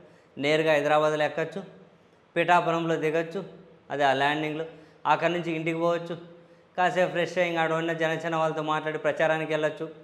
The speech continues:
మళ్ళీ సాయంత్రానికి ఆడికి హెలికాప్టర్ ఎక్కచ్చు, హైదరాబాద్లో దిగచ్చు, మళ్ళీ పొద్దున హైదరాబాద్లో ఎక్కచ్చు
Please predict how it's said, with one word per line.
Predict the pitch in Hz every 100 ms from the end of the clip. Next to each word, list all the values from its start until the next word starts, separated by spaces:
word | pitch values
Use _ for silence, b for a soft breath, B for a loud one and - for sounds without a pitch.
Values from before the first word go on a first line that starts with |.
| - b b -
మళ్ళీ | 170 196 202
సాయంత్రానికి | 196 175 180 175 175 170
ఆడికి | 160 160
హెలికాప్టర్ | 165 165 156 160
ఎక్కచ్చు, | 156 156 151 160 156 - - - _ _ _ _ _ _ _ _ _ -
హైదరాబాద్లో | 156 175 170 165 165 160
దిగచ్చు, | 151 147 147 156 151 - - _ _ -
మళ్ళీ | 170 196 220
పొద్దున | 208 180 185
హైదరాబాద్లో | 170 170 170 170 165
ఎక్కచ్చు | 156 165 - 170